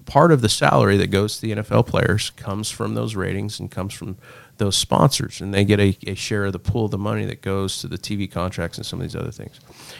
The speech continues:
And so by them, you know, making this stance, you know, basically the message that they sent to, to the American people was that their personal feelings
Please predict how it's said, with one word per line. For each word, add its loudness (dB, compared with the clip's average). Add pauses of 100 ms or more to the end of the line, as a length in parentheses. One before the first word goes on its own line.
And 0
so 10
by 8
them, 6 (380)
you -4
know, 0
making -2
this 0
stance, 4 (500)
you -4
know, -2 (140)
basically 0
the 0
message 0
that -8
they 2
sent 6
to, -2
to -10
the -4
American 0
people -6
was -4
that 0
their 8
personal 6
feelings -2